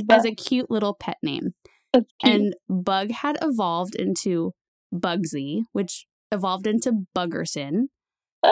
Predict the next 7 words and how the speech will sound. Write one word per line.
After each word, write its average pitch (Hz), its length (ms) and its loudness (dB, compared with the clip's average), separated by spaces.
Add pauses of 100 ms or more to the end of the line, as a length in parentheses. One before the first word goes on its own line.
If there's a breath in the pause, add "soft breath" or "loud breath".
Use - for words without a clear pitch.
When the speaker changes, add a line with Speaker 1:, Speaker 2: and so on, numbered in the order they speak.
(100)
Speaker 2:
which 587 240 8 (180)
then 240 200 4
Speaker 1:
<laughs> 302 60 6
Speaker 2:
evolved 208 360 2
into 214 260 2
Buggerson 180 720 0
Jones. 185 640 -2